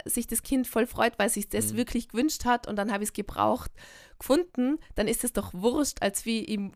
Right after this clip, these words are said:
Speaker 1: gibt dann Hunderte von Euro
Speaker 2: Ja.
Speaker 1: aus und
Speaker 2: Und,
Speaker 1: dann
Speaker 2: und wenn
Speaker 1: schauen
Speaker 2: das
Speaker 1: sie's
Speaker 2: Kind,
Speaker 1: nicht an.
Speaker 2: wenn das Kind Straßenbahn fahren will, dann gehst mit dem Kind Straßenbahn fahren, weil das ist ja auch deine Zeit und die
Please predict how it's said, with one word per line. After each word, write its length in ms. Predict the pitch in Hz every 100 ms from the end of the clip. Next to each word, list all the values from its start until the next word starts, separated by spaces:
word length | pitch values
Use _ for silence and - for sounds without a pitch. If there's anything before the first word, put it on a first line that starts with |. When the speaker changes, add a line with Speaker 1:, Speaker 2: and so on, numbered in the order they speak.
| _ -
Speaker 1:
gibt 200 | 247 -
dann 180 | 226 220
Hunderte 340 | 285 254 247
von 180 | - 196
Euro 480 | - 226 240 196 226
Speaker 2:
Ja. 220 | 131 139 110 - -
Speaker 1:
aus 420 | 208 220 311 -
und 140 | - 226
Speaker 2:
Und, 60 |
Speaker 1:
dann 360 | 208 220 220 202 _ _ -
Speaker 2:
und 120 | 110
wenn 80 | 131
Speaker 1:
schauen 160 | 233
Speaker 2:
das 80 | 285
Speaker 1:
sie's 80 | 202
Speaker 2:
Kind, 100 | 156
Speaker 1:
nicht 220 | 233 -
an. 380 | 220 240 190 170
Speaker 2:
wenn 120 | 123
das 120 | 135 -
Kind 180 | 151
Straßenbahn 760 | - - 139 160 131 110 110 117
fahren 320 | - 117 117
will, 180 | 135 147
dann 320 | 135 131 131 -
gehst 600 | 147 147 - - - -
mit 140 | - 143
dem 120 | 147
Kind 220 | - 160
Straßenbahn 600 | - 147 175 151 131 104
fahren, 220 | - 101 101
weil 100 | 101
das 100 | 113
ist 140 | 127
ja 220 | 135 143
auch 40 | 139 - - _ -
deine 280 | 113 135 139
Zeit 460 | - 147 165 170
und 220 | 127 117
die 80 | 147